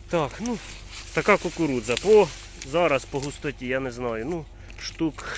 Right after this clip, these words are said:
чотири на метрі, мабуть, і немає. Взять, може, три з половиною, ну, рулетку не взяв, щоб поміряти. Ось де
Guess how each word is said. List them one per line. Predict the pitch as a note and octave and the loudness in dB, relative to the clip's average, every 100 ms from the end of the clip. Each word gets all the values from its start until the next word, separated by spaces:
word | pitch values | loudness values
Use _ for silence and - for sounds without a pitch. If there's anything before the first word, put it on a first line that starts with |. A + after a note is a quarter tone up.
| - - | -8 -6
чотири | D3+ - F3+ D#3+ | -6 2 4 6
на | C#3+ | 4
метрі, | D3 D3 C#3+ | 4 2 0
мабуть, | C#3 C#3 C3+ - | 0 0 -2 -2
і | C#3+ | 2
немає. | D#3+ G3 F#3+ D3+ B2+ - - - - - - - B2+ | 4 8 8 6 2 -6 -12 -12 -14 -14 -14 -12 -12
Взять, | A#2+ C3+ B2 | -4 -2 -2
може, | B2 B2 | -4 -6
три | A#2 - C3+ | -4 0 2
з | C3+ | 2
половиною, | - C3+ C3+ D3 A#3+ D3 C3+ | 2 4 6 6 4 4 2
ну, | D3 | 2
рулетку | C#3+ C#3+ C3+ - C3+ | 2 4 2 0 -2
не | C3 | -2
взяв, | B2+ E3+ C3 | 2 2 2
щоб | B2 | -6
поміряти. | - B2+ B2+ A#2 A2+ | -6 -4 -2 -2 0
Ось | C3+ | 0
де | A#2+ B2 | 2 0